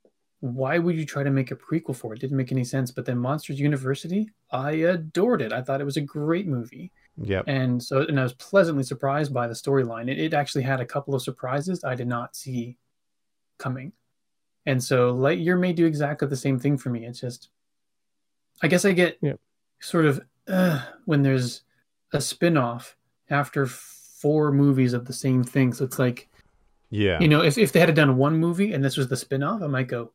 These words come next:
Speaker 1: "Cool, all right, I'm excited." But now there's, you know, they've done four Toy Stories and now there's a Lightyear spin-off. It's just
Speaker 3: I, I think Pixar, though, they do enjoy character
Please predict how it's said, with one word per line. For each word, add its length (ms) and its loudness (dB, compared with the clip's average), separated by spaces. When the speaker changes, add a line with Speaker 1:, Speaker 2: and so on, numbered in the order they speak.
Speaker 1:
"Cool, 360 6
all 100 4
right, 220 0
I'm 60 -2
excited." 440 -2
But 100 -6
now 180 -2
there's, 280 -6
you 120 0
know, 100 -2
they've 140 -8
done 160 -4
four 260 -4
Toy 220 -4
Stories 440 -4
and 180 -4
now 220 -2
there's 180 0
a 40 -2
Lightyear 340 -4
spin-off. 540 -2
It's 180 -12
just 320 -14
Speaker 3:
I, 140 4
I 60 0
think 220 2
Pixar, 500 2
though, 180 0
they 320 0
do 520 2
enjoy 720 0
character 640 0